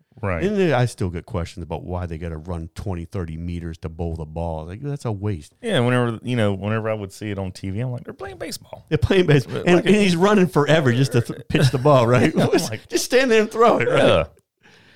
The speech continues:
Speaker 2: But no,
Speaker 1: That's
Speaker 2: it,
Speaker 1: the
Speaker 2: it
Speaker 1: first thing I think of. That's just baseball.
Speaker 2: <laughs>
Speaker 1: Stick ball or something.
Speaker 2: Stick ball. Not,
Speaker 1: Yeah.
Speaker 2: yeah, yeah.
Speaker 1: And it's like the one time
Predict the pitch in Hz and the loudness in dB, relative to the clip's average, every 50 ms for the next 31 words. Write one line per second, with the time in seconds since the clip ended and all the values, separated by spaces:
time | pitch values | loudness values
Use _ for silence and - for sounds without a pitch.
0 | _ _ _ _ - 120 113 131 151 160 135 113 113 123 117 - - 131 131 - | _ _ _ _ -6 -6 -2 0 2 2 4 4 4 4 2 2 2 0 0 2
1 | - 135 131 - 143 123 - - - 117 - - - - _ - - 104 - - | 2 -2 0 0 0 -2 -2 -2 -4 -4 -4 -6 -20 -20 _ -14 -14 -14 -14 -14
2 | - - - 156 - - - 101 - - - - - - - - - - _ - | -16 -10 -10 -10 -10 -10 -10 -10 -8 -8 -10 -10 -14 -14 -14 -14 -18 -18 _ -10
3 | 440 - - _ _ _ _ - - - 143 - - - 82 80 73 69 67 67 | -10 -10 -10 _ _ _ _ -14 -6 -4 -6 -6 -4 -4 -4 -2 -2 -4 -6 -10
4 | 69 73 73 65 64 67 - _ _ - - - 175 160 156 - 147 131 117 104 | -10 -12 -12 -14 -14 -20 -20 _ _ -14 -4 0 0 0 0 0 2 2 2 2
5 | 101 110 117 120 107 98 85 131 123 113 101 98 107 107 139 135 135 123 - 135 | 2 2 0 2 2 2 2 2 2 0 0 -2 -2 0 0 2 2 2 2 0
6 | 127 113 98 107 113 127 127 127 - 127 120 117 107 104 | -2 0 0 2 2 2 2 2 2 2 4 4 2 0